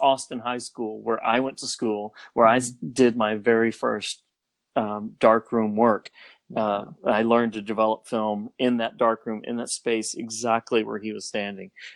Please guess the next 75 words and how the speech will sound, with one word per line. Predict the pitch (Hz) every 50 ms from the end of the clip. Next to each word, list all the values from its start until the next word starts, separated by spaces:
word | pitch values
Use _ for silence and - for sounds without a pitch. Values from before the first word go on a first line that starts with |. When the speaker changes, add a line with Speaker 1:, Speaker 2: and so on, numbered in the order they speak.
| -
Speaker 1:
And | - 120 113 110
I | 110 110
told | - - 131 127 139 139
him | 123 113
that, | 107 101 98 - _ _ _
you | 139 113
know, | 104 104 104
right | 110 113 - 127
before | 113 - 120 113
we | 104 104
shot | - - 117 107 - -
that | 104 101 -
scene, | - - 110 104 107 104 98
and, | 95 95 - _ _ - - - _ _ _ _ _
and | 117 113 127
he | 131 123
was | 120 117 104
down | 117 107 104 107 110 104
with | 98 90 104
it. | 101 104
He | 107 107
was | 104 98
like, | 98 95 - -
"Oh | 110 110
my | 110 98 92
God, | 87 - 107 117 117 117 - - -
<laughs> | _ 135 -
that's | 165 147 139 135
pretty | 135 139 120 110
Speaker 2:
Wow. | -
Speaker 1:
crazy." | - 117 110 113 110 98 107 104 98
Speaker 2:
That's | 95 139 139 131 131 - -
so | -
Speaker 1:
It | 135
was, | 135 151
it | 156
Speaker 2:
amazing. | 143 131 135 214 175
Speaker 1:
was | 160 151
a | 160 131
pretty | - 185 185 165 147 139
heavy | 156 139 131 135 123
moment, | 120 123 127 127 120 113 107 - 131
like, | 120 117 -
for | 135 131
both | 127 139 120 120 120
of | - 139 113 107
Speaker 2:
Yeah. | 104
Speaker 1:
us. | 104 104 -
And | 123 113 117 127
it, | 131 135 143 139 131 143 - 151
it |
was | 131 120
just, | 127 131 113 -
but | 135 131
it | 131
was | 123 120
just, | 123 - -
like, | 143 123 - _ _
really, | 123 127 120 113 107 104 107 - _ _ _ _ _ _ -
it |
was | 139 120 113 120
really | 127 127 131 120 110 101 98
cool. | - - 113 101 95 98 101 - -
And | - - -
it's | - - -
like, | 123 - -
Speaker 2:
I | 135
Speaker 1:
I | 131
was | 127
Speaker 2:
gotta | 127 123 127 127
Speaker 1:
like, | 123
Speaker 2:
go | 127 127
back | 123 123 120 123
Speaker 1:
I | - - -
Speaker 2:
and | 123 123 - 151